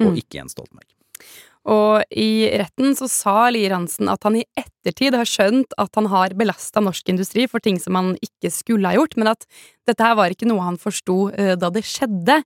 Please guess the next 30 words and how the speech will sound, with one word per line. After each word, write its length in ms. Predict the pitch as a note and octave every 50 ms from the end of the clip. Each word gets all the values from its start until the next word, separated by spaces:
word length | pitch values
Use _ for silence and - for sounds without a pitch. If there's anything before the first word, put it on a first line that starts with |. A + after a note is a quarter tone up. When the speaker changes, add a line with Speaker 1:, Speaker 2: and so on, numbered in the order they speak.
| _ - - - - _ -
Speaker 2:
Eh, 440 | A#3+ A#3+ A3+ A#3 A#3 A#3+ A#3+ A#3+
men 120 | A#3 B3+ C#4
dette 200 | D4 - - C4+
punktet 420 | - - A3+ G3 E3 - - - -
om 280 | G#3+ A3+ G#3+ F#3 F3
grov 340 | - G3+ F#3+ F3+ F3 F3 F3
korrupsjon, 560 | - - G#3+ G#3+ - - - G3+ G#3 A3 F#3
hva 240 | F3+ F#3 F#3+ G3 F#3+
handler 220 | F#3+ F3 E3 D#3
det 100 | - -
om? 120 | - D#3 - - - _ _ _ _ _ _ _ _ _ -
Speaker 1:
Det 140 | - G#2+ A#2
er, 360 | G#2 G2 G#2 G#2 A2 A2 A2
eh, 200 | A2 A2 A2 G#2+
litt 360 | G2 F#2 - _ _ - - -
komplisert, 920 | - A2 G2 - A2+ A#2 - - G2 G#2+ G2 - _ - - - - - -
eh, 460 | G2+ G#2+ A2 A2 A2 A2 G#2+ G#2+ G#2+ G#2 - -
men 540 | A2 G#2+ G#2+ A2 A#2 B2+ D3+ F3 E3+ E3 - _ -
han 560 | - - - - G2 G2+ A2 A#2 A#2 A#2+ A2
ble 200 | G2+ G#2 G#2 A2+
dømt 320 | A2 G#2+ G#2 G2 G2 - -
for 160 | - - G2+
å 60 | F#2+
ha 80 | G#2 G#2
mottatt 640 | G2+ F#2 - - _ _ - - G2 G2 - - - -
en 180 | - G#2 G2 G2
komma 240 | - - G2+ G#2 G#2+
ni 300 | G#2 G2 F#2+ F#2+ G#2 -
millioner 560 | G2+ G#2 G2+ G2+ G#2 G#2 F#2+ E2+ F2+ F#2+ F#2+
kroner 320 | - - F#2 E2+ F2+ F#2+